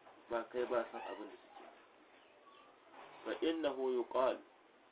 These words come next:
Haƙiƙa ana cewa, "Man ahabba fi'ala qaumi." Wanda ya ƙaunaci ko ya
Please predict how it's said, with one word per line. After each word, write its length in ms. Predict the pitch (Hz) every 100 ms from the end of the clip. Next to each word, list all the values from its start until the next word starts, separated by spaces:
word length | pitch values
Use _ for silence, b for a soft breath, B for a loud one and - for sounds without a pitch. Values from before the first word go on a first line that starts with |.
| -
Haƙiƙa 500 | 104 156 185 147 110
ana 180 | 143 127
cewa, 260 | - 120 120
"Man 280 | 143 156 -
ahabba 640 | 123 - 143 - - 123
fi'ala 600 | - 107 - 139 135 110
qaumi." 420 | - 120 123 101 - - - - - - - - - - - -
Wanda 600 | 113 131 147 170 165 147
ya 240 | 127 131
ƙaunaci 720 | 135 - 123 117 110 104 - 120 -
ko 200 | 135 135
ya 180 | 135